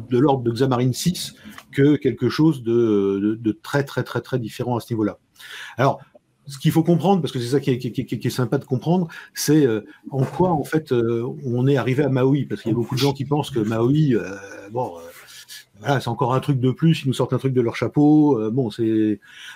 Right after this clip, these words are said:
en fait, pour résumer très, très simplement, on a, euh, si on regarde le truc en bas, bon, on a le, le rêve d'universalité chez Microsoft, ça, ça n'a pas bougé, quoi. Je veux dire, c'est le rêve d'être partout.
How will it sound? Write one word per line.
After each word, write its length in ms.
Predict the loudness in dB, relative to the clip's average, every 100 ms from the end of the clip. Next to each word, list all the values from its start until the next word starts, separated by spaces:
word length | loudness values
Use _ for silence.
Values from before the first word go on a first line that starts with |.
| -4
en 80 | 0
fait, 280 | 0 -2 -8 -4
pour 120 | 2
résumer 380 | 2 2 2 0
très, 200 | 0 -2
très 140 | 0
simplement, 380 | 0 2 2 2 -2 -8 -10 _ _ _ -6
on 160 | 0 4
a, 280 | 4 4 2
euh, 240 | 2 0 -4 _ _ _ -8
si 160 | 0
on 40 | 2
regarde 220 | 4 4
le 100 | 2
truc 200 | 0 -2
en 100 | 0
bas, 240 | 2 2
bon, 260 | 4 2 2
on 100 | 0
a 80 | 2
le, 160 | 4 2
le 160 | 2
rêve 260 | 4 2 0
d'universalité 760 | 0 2 2 0 0 0 0
chez 140 | -2 0
Microsoft, 460 | -4 -4 -2 -2
ça, 140 | -2 -2
ça 120 | -2
n'a 20 |
pas 140 | -2 -2
bougé, 300 | 0 0 -2
quoi. 120 | -4
Je 60 | -6
veux 60 |
dire, 60 | -6
c'est 60 |
le 80 | -2
rêve 140 | -2 -2
d'être 180 | -4
partout. 320 | -6 -6 -4